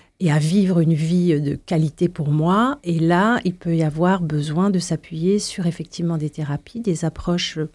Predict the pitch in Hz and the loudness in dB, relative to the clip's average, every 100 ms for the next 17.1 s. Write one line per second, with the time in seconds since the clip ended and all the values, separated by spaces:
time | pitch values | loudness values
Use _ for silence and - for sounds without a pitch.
0 | _ - - - _ 165 - 175 156 156 | _ -20 -20 -20 _ -10 -4 -2 0 0
1 | 165 202 233 - 190 185 156 - 165 175 | 2 2 0 -2 -4 -4 -6 -4 -4 -2
2 | 175 160 170 180 175 165 175 175 165 - | -2 -2 0 0 -2 0 2 2 0 -2
3 | 185 185 - 160 156 - - _ _ 156 | -2 -2 -4 -6 -6 -10 -20 _ _ -2
4 | 147 143 143 180 190 165 170 269 - _ | 0 0 2 2 2 2 2 2 -2 _
5 | 190 214 240 160 156 - 180 175 160 156 | -6 -4 -2 -2 -2 -2 -4 -4 -2 -2
6 | 151 151 - 156 - 208 285 339 - - | -2 -6 -6 -10 -2 0 0 -4 -14 -16
7 | - 170 160 - 165 160 156 160 - 196 | -6 -6 -6 -4 -2 0 0 -2 0 2
8 | 208 214 - 175 160 - 180 156 151 147 | 2 0 -4 -4 -4 -2 -2 0 0 2
9 | 180 175 160 151 - 175 190 - 175 165 | 0 0 -2 -4 -4 -2 -2 -4 -2 0
10 | 156 170 - 170 170 - 185 180 170 160 | 0 -2 -2 -2 -2 -4 0 2 2 0
11 | 156 175 - 160 165 160 160 160 - - | -2 -6 -2 -4 -2 -4 -4 -6 -8 -4
12 | 233 240 - - - - 165 160 165 - | 0 0 -2 -12 -16 -8 -2 0 0 -2
13 | - - 175 180 165 160 170 - 185 180 | -6 -2 -2 -2 0 2 2 0 -2 -2
14 | 175 214 226 233 175 170 160 165 165 156 | 0 2 4 2 0 0 0 -2 -6 -6
15 | 156 196 190 180 156 - 151 151 180 214 | -6 -2 -2 -2 -6 -4 -4 -2 -2 -2
16 | - 165 147 165 151 - 165 - 202 208 | -8 -6 -4 -2 -2 -4 -6 -4 2 2
17 | 226 | 2